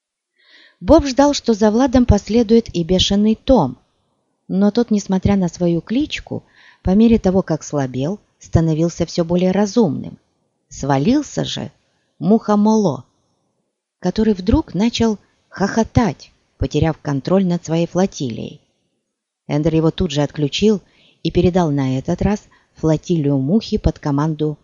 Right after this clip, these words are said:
Боба. Муха вернулся уже на следующий день, без всяких объяснений,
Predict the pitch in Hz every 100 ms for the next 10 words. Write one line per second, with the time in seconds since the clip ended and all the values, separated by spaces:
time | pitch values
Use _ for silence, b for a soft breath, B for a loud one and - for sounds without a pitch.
0 | _ - 139 143 113 - - _ _ _
1 | _ _ - 220 302 349 294 269 269 285
2 | 254 247 254 254 233 233 233 240 220 254
3 | 208 185 127 127 _ - 170 180 - 196
4 | 196 - 196 202 220 - 165 113 110 -